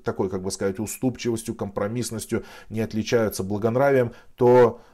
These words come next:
они просто начнут друг друга унижать, эти будут говорить, эти нищеброды, а те будут говорить, эти буржуи и так далее.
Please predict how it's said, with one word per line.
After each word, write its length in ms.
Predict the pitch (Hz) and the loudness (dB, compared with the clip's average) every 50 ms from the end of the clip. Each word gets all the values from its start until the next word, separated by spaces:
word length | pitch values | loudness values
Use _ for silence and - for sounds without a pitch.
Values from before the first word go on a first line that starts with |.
| _ - | _ -6
они 200 | 135 156 196 196 | -4 -2 -2 0
просто 320 | - 156 147 - - 117 | 2 2 2 2 2 -2
начнут 420 | 113 113 110 - 120 113 110 101 | -2 -2 -2 -2 -2 -2 -2 -2
друг 220 | 98 107 110 101 101 | 0 -2 -2 0 2
друга 240 | 113 113 117 104 107 | 2 2 4 4 2
унижать, 540 | 107 110 113 117 113 120 165 170 165 160 | 0 0 0 -2 2 4 4 4 4 4
эти 180 | 123 101 - 104 | 2 -2 -2 -2
будут 300 | 98 101 101 98 98 92 | -2 -2 -2 -2 -4 -2
говорить, 440 | 98 110 110 113 113 113 104 95 - | 0 4 6 6 6 6 2 0 -2
эти 200 | 107 95 - 98 | -6 -6 -6 -6
нищеброды, 680 | 98 98 - - 123 113 123 120 - 170 160 131 127 | -6 -4 -4 -4 -2 0 2 4 4 4 6 6 4
а 120 | 113 104 | 4 4
те 160 | - - 110 98 | 2 0 -2 0
будут 280 | 95 98 98 95 95 | 0 0 -2 -2 -2
говорить, 300 | 101 107 104 104 101 95 | -2 0 0 0 0 -2
эти 160 | 98 90 - | -4 -6 -6
буржуи 540 | 90 98 117 131 123 123 165 180 156 127 107 | -2 0 2 2 2 2 4 4 4 4 2
и 40 | 95 | 0
так 200 | - 117 107 110 | 0 -2 0 2
далее. 340 | 135 156 160 156 156 - | 2 4 6 6 4 4